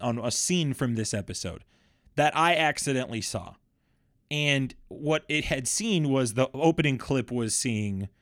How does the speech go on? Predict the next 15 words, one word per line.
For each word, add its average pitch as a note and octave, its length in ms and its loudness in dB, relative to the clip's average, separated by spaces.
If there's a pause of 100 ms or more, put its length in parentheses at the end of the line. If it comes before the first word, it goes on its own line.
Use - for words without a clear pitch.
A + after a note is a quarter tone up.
(680)
um, G2+ 440 -2 (200)
Evan A#2+ 240 -2
Peters. C#3 400 0
So C#3 160 2
I G3 160 6
knew E3+ 240 4
about C3 320 2
the B2+ 80 0
Evan A#2 240 0
Peters B2 340 0
reveal G#2 280 -6
a - 20 -12
couple A2 260 -8
weeks F#3 240 -2
ago. F#2 360 -8